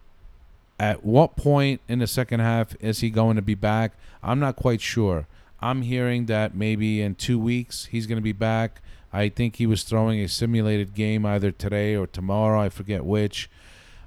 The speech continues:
Um, either way, he's getting closer and closer and closer to coming back and joining the New York Mets rotation at some point in the month of Ju-, we hope the month of July.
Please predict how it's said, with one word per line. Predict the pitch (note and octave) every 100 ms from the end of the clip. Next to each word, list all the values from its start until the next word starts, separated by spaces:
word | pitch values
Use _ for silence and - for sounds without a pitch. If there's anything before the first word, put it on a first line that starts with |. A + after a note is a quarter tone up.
| -
Um, | G#2 G2+ G2 F#2+ -
either | A#2 C3 C3+
way, | A#2+ A#2 A#2
he's | G#2+ B2+ A2+
getting | C3 G#2+ G#2+
closer | - A#2+ B2 - B2+ -
and | A#2+
closer | - A#2 A2+ G#2 G#2+
and | F#2+ F#2+
closer | - G#2 F#2 G2+
to | -
coming | - A2 G#2+
back | F#2+ G2 G2
and | G2+ F#2+
joining | F#2 G2 F#2+ F#2+
the | F#2
New | F#2+
York | F#2 -
Mets | G2 F2+ -
rotation | F2+ - G2 F2+ - F2+ E2 - - - -
at | - G2
some | - - B2+
point | A#2+ - G#2+ G#2+ -
in | G2
the | G2
month | G2 G2 F#2
of | - F#2+
Ju-, | G2 G2+
we | G2 G2
hope | D2+ A#2+ A2+ - -
the | F#2+
month | F#2+ F#2+ F#2+
of | F2+
July. | F#2 F#2 F#2 D#2